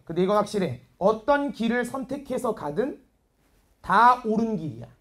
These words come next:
이쪽으로 가는 게 남들이 이쪽으로 안 간다고 해서 이상해 보인다고 선택하지 않으려고 하지 말고 내가 퍼스트 무버로 그 길을 선택할 준비를 해야 돼.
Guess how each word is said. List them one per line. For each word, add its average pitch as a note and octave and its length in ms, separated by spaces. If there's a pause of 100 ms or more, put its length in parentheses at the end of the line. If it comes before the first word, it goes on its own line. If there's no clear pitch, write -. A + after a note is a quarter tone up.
(180)
이쪽으로 C#4 540
가는 A#3+ 300
게 G3 460
남들이 A#3+ 560
이쪽으로 C4 340
안 E3+ 220
간다고 A3+ 420
해서 G3+ 140
이상해 G3+ 560
보인다고 G#3 500
선택하지 C4+ 560
않으려고 G3+ 400
하지 G3+ 140
말고 D#3+ 560 (600)
내가 A#3+ 440
퍼스트 D#4 380
무버로 G#3+ 580
그 G3+ 160
길을 G#3 300
선택할 D4 520
준비를 F#3+ 380
해야 F3+ 240
돼. A#2+ 180